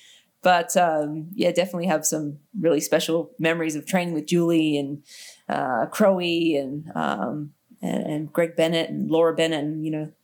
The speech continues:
some of my greatest friendships have come from just training.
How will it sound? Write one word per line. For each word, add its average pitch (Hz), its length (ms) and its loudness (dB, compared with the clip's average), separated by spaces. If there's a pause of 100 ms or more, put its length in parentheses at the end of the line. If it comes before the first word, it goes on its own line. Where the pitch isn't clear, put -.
(440)
some 185 160 2
of 175 80 -2
my 151 80 2
greatest 156 340 0
friendships - 340 -4
have - 120 -10
come 151 160 -2
from 147 240 -6 (320)
just 165 200 0
training. 160 340 -2